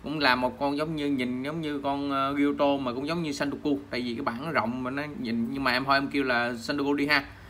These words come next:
À, chữ con này rất là đẹp nha mọi người, con này tình trạng con rất là đẹp luôn á,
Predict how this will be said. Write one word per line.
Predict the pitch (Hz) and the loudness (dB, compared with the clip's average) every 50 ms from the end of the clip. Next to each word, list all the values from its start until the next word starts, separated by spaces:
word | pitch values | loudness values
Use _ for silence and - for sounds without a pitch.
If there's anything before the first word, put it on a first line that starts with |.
| - - - - - | -18 -18 -18 -14 -6
À, | - 123 | -4 -4
chữ | 117 - 123 | -2 0 -2
con | 131 131 156 143 | 0 2 2 0
này | 131 123 | 2 2
rất | 139 165 | 0 0
là | - 139 | 2 2
đẹp | 120 113 113 | 0 0 0
nha | 135 | -2
mọi | 135 135 | -4 -2
người, | 131 123 120 113 - - - - - - - - | -2 -2 -2 -2 -6 -14 -18 -20 -20 -20 -20 -10
con | - 131 143 | -4 0 2
này | 143 127 117 | 2 2 2
tình | 127 127 | 0 0
trạng | 117 127 120 123 131 | 2 2 2 4 2
con | 135 131 | 2 2
rất | 147 196 202 - | 2 2 4 4
là | 139 | 4
đẹp | 123 120 117 117 | 4 4 2 2
luôn | 151 151 151 | 0 0 4
á, | 160 185 - | 4 4 4